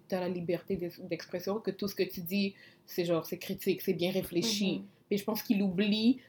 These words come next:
Speaker 1: de concilier les deux. C'est pas parce que tu penses librement que ce que tu dis, c'est intelligent non plus,
Speaker 2: Ouais,
Speaker 1: genre,
Speaker 2: exactement.
Speaker 1: c'est
Speaker 2: Tout le
Speaker 1: genre
Speaker 2: monde a le droit de dire qu'est-ce qu'il veut.
Speaker 1: Ouais.
Speaker 2: C'est pas parce que Donald Trump s'exprime que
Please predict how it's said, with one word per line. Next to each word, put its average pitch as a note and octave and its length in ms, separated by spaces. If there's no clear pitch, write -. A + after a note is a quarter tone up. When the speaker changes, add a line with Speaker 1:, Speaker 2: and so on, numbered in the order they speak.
Speaker 1:
de F#3 160
concilier G3 600
les F#3 160
deux. F3+ 240
C'est F#3 100
pas G3 60
parce G#3 120
que - 100
tu - 120
penses F#3+ 280
librement F#3 600
que F#3 180
ce - 80
que F#3 100
tu E3+ 160
dis, E3+ 140
c'est E3 180
intelligent E3 480
non D#3+ 160
plus, F3 180
Speaker 2:
Ouais, A#3+ 60
Speaker 1:
genre, A3 80
Speaker 2:
exactement. F3 520
Speaker 1:
c'est F#3+ 80
Speaker 2:
Tout C#4+ 100
le D#4 60
Speaker 1:
genre B4 80
Speaker 2:
monde E4+ 60
a A#3 40
le - 60
droit A#3+ 140
de G#3+ 120
dire G3+ 240
qu'est-ce - 200
qu'il G3 180
veut. F#3+ 120
Speaker 1:
Ouais. F#3+ 400
Speaker 2:
C'est C4+ 100
pas D#4+ 60
parce C#4 180
que A#3 220
Donald G#3 280
Trump A#3 180
s'exprime A3 520
que F#3+ 60